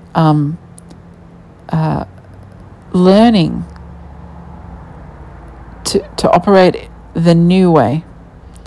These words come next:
and not falling back into old habits. That's a, that's a really big one. Um,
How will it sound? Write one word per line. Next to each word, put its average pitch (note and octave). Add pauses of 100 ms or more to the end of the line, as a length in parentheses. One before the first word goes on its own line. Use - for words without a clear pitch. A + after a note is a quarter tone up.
(420)
and D#3+
not -
falling D#3+
back C#3+ (100)
into D3+
old C3
habits. - (600)
That's -
a, -
that's -
a C#3
really D#3
big C#3+
one. B2+ (1200)
Um, D3+